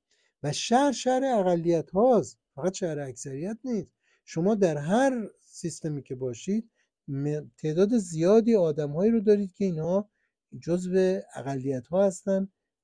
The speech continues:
و به عنوان اقلیت حق دارند که، اه، زندگی بکنن. پس بنابراین ما نمی‌تونیم این اقلیت ها رو، اه، ندیده بگیریم و، اه، بنابراین شهر اقلیت ها،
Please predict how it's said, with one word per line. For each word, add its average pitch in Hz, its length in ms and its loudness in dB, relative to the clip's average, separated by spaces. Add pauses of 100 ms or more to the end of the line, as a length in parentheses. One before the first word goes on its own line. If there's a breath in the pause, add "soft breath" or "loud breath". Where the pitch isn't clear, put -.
(100)
و 151 120 0
به 139 140 -2
عنوان 160 640 2 (140)
اقلیت 139 840 -4 (380)
حق 202 160 2
دارند 190 480 2
که، 185 340 0 (380)
اه، 139 300 -2
زندگی 147 640 -4
بکنن. 139 440 -2 (320)
پس 135 120 -8
بنابراین 160 640 0 (200 soft breath)
ما 175 100 4
نمی‌تونیم 262 500 6
این 226 120 6
اقلیت 160 520 2
ها 160 140 6
رو، 151 460 2
اه، 143 40 -4 (640)
ندیده 143 460 -2
بگیریم 160 500 0 (520)
و، 131 160 0 (640)
اه، 147 360 -8 (240)
بنابراین 165 800 2 (420)
شهر 151 320 -4
اقلیت 139 600 -4
ها، 180 340 0